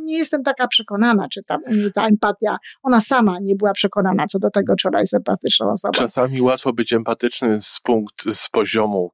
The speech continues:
Speaker 2: kilka
Speaker 1: Tak,
Speaker 2: poziomów
Speaker 1: ale,
Speaker 2: wyżej, to
Speaker 1: ale
Speaker 2: jest
Speaker 1: ona po prostu bardzo tak, y, ona wszystko widziała. Ja tak jak na nią patrzę, ona po prostu miała niesamowitą zdolność rejestrowania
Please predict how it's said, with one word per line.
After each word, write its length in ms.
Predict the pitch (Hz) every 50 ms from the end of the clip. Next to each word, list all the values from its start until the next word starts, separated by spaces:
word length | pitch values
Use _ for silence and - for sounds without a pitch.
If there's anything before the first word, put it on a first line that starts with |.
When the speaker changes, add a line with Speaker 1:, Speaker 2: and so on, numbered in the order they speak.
| -
Speaker 2:
kilka 320 | - 101 92 - - 92 90
Speaker 1:
Tak, 140 | 87 - _
Speaker 2:
poziomów 320 | - 277 262 240 - 90 -
Speaker 1:
ale, 140 | 262 247 240
Speaker 2:
wyżej, 160 | 240 - -
to 100 | - -
Speaker 1:
ale 100 | 240 247
Speaker 2:
jest 160 | 240 - -
Speaker 1:
ona 260 | 262 302 285 302 302
po 120 | 302 277 262
prostu 340 | - 277 285 277 - 240 214
bardzo 520 | 202 254 277 285 294 302 254 - 277 277
tak, 220 | - - 269 254 - _ - - -
y, 340 | - 269 247 233 233 233 240 - - _
ona 220 | - 269 285 285 262
wszystko 500 | - - - 359 349 - - - 320 254
widziała. 580 | 262 247 214 247 262 240 220 202 196 - - - 339 311
Ja 140 | 240 247
tak 160 | 240 262 240 -
jak 100 | 262 - -
na 80 | - 285
nią 240 | 285 277 269 254 233
patrzę, 400 | - 247 247 226 - - - - - -
ona 180 | 233 233 240 233
po 100 | - 247
prostu 380 | - 294 269 - - 262 254 247 - - - - _ -
miała 300 | 214 208 233 247 247 247
niesamowitą 720 | 240 233 240 240 - - 247 233 220 240 240 311 359 - 480 440 381
zdolność 500 | 285 233 220 269 294 311 302 311 - -
rejestrowania 1300 | 269 247 254 247 240 247 226 - - - 220 220 202 202 247 277 311 294 233 208 202 208 226 262 302